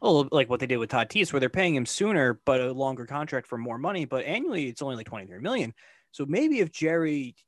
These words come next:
you know, paid him before last year, they could have gotten him for thirty to thirty-five million and saved about five million dollars in cap.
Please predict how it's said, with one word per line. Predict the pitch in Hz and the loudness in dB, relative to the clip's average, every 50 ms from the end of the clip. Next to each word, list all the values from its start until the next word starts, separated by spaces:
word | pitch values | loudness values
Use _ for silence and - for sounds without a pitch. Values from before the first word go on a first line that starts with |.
| _ _ _ | _ _ _
you | 151 143 | -6 -4
know, | 139 131 123 120 113 110 107 _ _ _ _ _ _ _ - | -4 -4 -4 -4 -6 -8 -10 _ _ _ _ _ _ _ -10
paid | - 143 165 185 170 | -4 -2 0 0 0
him | 165 160 151 147 139 135 117 - _ | 0 0 0 0 -2 -4 -8 -10 _
before | - 107 - - - 104 101 | -14 -14 -12 -10 -10 -10 -8
last | 87 92 120 185 226 202 - - | -6 -4 -2 -2 -4 -4 -6 -8
year, | 139 113 | -8 -8
they | 113 113 | -8 -10
could | - - | -12 -12
have | 117 110 | -10 -10
gotten | - - - 113 113 | -8 -8 -8 -10 -10
him | 117 | -14
for | 107 - 117 117 107 120 123 - - _ | -14 -14 -14 -14 -14 -14 -14 -16 -18 _
thirty | _ 95 95 107 107 71 71 73 73 76 71 - 147 104 107 160 - | _ -16 -14 -14 -12 -12 -12 -12 -12 -12 -12 -14 -14 -14 -14 -14 -14
to | 160 151 | -14 -8
thirty-five | - 123 131 147 160 - 254 330 415 359 202 | -6 -6 -4 -4 -4 -2 -2 -2 -2 -4 -4
million | 170 131 113 110 107 107 110 107 | -4 -4 -6 -6 -10 -10 -8 -8
and | 117 123 | -8 -8
saved | - - 160 196 226 185 156 | -4 -2 -2 0 0 -2 -2
about | 143 135 127 123 - | 0 0 0 0 0
five | - 127 123 123 | -2 -2 -2 -2
million | 120 117 120 120 | -4 -8 -8 -8
dollars | 120 113 117 117 120 | -6 -8 -8 -8 -10
in | 127 123 | -12 -6
cap. | - 226 254 - - - | -4 -2 -2 -2 -2 -4